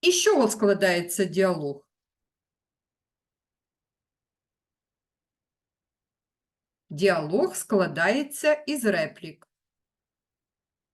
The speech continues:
Прочитай, це діалог чи монолог?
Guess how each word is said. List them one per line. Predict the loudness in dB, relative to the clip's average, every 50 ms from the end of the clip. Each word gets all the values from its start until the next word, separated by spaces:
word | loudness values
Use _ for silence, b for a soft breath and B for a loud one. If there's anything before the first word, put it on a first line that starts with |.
| _ _ _ _ _ _ _ _ _ _ _ _ _ _ _ _ _ _ _ _ _ _ _ _ _ _ _ _ _ _ _ _ _ _ _ _ _ _ _ _ _ _ _ _ _ _ _ _ _ _ _ _
Прочитай, | 0 2 2 2 0 -2 -2 0 0 0 0 0 -2 -4 -8 -12 -14 _ _ _ _ _ _ _ _ _
це | -2 2 4 4 4
діалог | 4 4 4 4 4 4 4 6 6 4 4 2 -2 -10 _ _
чи | _ -2 0 2 4
монолог? | 6 6 8 8 8 8 6 4 2 0 -4 -8 -10 -16 _